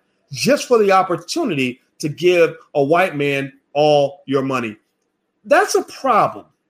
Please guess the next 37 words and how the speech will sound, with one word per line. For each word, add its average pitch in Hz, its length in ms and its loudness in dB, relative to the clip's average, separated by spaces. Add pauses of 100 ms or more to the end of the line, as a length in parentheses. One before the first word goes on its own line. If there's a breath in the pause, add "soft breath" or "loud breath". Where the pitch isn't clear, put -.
(220)
That's 311 220 -2
a 302 60 -4
little 349 360 -4
bit 320 140 -2
of 247 140 0
a 208 60 -4
problem. 131 580 -8
That, 254 240 -2 (220 soft breath)
you 247 100 -2
know, 254 100 2
I, 226 160 -2 (140)
I 294 40 2
don't, 285 260 -2
that, 269 200 0
that's, 302 300 0
that's 285 380 -2
like, 233 200 -2
uh, 240 120 0 (100)
why, 262 220 -2 (160)
you 220 140 -6
know, 185 120 -4 (160 loud breath)
that's 285 220 0
like, 262 180 0
I, 202 120 -2
I, 214 380 -2
I'm 226 160 -2
gonna 220 240 0
risk, 190 480 -6 (640)
I'm 220 200 -2
gonna 233 240 0
risk 170 500 -4
being, 175 420 -4
uh, 143 220 2
eaten 202 260 -8
by 165 160 0
wild 160 400 2
lions 143 600 -2